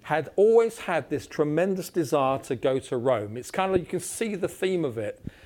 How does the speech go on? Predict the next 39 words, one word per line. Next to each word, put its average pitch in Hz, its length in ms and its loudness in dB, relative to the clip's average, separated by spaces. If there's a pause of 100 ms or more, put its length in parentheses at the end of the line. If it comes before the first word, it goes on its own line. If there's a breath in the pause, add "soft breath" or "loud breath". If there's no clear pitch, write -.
(240 loud breath)
all 185 200 8
the 175 80 4
way 160 160 6
through. 131 280 -2
"I 135 160 -2
want 160 280 2
to 185 60 2
get - 220 -2
to 170 100 -4
Rome. 151 380 2
I 107 100 -4
can't 165 600 -4
wait 156 260 0
to - 80 -20
get - 200 -4
to 143 100 -6
Rome. 151 300 0
When 185 140 -2
I 202 80 0
get 175 180 -4
to 180 100 -2
Rome, 190 380 2
it's 160 120 -8
gonna 143 220 -4
be 123 120 -4
great." 110 540 -4 (580 loud breath)
Let 180 100 4
me 202 80 6
read 180 280 4
these 170 200 2
verses 147 360 4
to - 160 -2
you 131 60 2
from 135 260 0
Romans 151 380 4
chapter - 320 -4
one, 127 300 0
verse 135 340 0
thirteen. 127 680 0